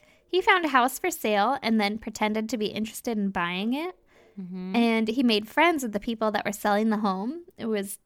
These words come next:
Speaker 1: Doctor Archibald and Rose Henderson.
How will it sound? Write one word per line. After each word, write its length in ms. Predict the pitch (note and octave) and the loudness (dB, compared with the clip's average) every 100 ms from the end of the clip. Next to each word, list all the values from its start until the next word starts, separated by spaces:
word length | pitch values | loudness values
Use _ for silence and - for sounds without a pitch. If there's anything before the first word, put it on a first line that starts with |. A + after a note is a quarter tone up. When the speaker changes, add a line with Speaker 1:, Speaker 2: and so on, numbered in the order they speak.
| _ G3 | _ -2
Speaker 1:
Doctor 400 | G#3 G3+ G#3+ - | -2 0 -2 0
Archibald 640 | G#3 G#3 A3+ A#3+ C4 C4 - | 0 0 -4 -2 -2 -2 -2
and 260 | G#3 F#3+ | -2 -2
Rose 480 | G3 F#3 F#3 G#3 - | 0 0 0 -2 -6
Henderson. 800 | - A3 G3 F3+ G3 F#3 F#3+ F4+ | -4 -2 0 -2 -4 -6 -8 -10